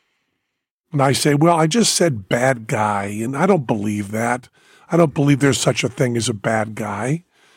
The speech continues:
And yes, he's done damage to people I love, but I mean Randy." And, uh, g-, g-, g-, so I do what any, uh,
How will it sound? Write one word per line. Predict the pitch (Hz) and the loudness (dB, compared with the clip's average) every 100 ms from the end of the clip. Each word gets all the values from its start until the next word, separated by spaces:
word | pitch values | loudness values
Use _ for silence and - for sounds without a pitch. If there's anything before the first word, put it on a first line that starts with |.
| _ _ - | _ _ -6
And | 156 147 147 | 0 2 4
yes, | 180 143 160 | 4 2 0
he's | 131 | 0
done | 143 131 | 0 0
damage | 120 123 123 127 - | 0 0 0 -2 -6
to | 117 | -6
people | 120 113 123 | -6 -4 0
I | 113 117 | 0 0
love, | 110 113 127 | 0 0 0
but | 143 | -2
I | 123 | -2
mean | 117 120 113 | -2 -6 -6
Randy." | 110 110 113 135 139 | -6 -6 -6 -6 -6
And, | 113 110 _ - _ - | -6 -12 _ -20 _ -10
uh, | 127 123 123 123 _ | -4 -4 -4 -10 _
g-, | 139 123 117 _ | -10 -10 -10 _
g-, | - 117 117 _ _ | -8 -6 -8 _ _
g-, | 127 117 | -10 -6
so | - 226 220 143 160 - _ _ _ _ _ | -2 2 4 2 -2 -8 _ _ _ _ _
I | 139 135 | 0 2
do | 123 156 | 2 0
what | 139 139 139 | 2 2 2
any, | 160 135 117 - _ _ | 2 2 -2 -14 _ _
uh, | - 123 117 | -12 -8 -8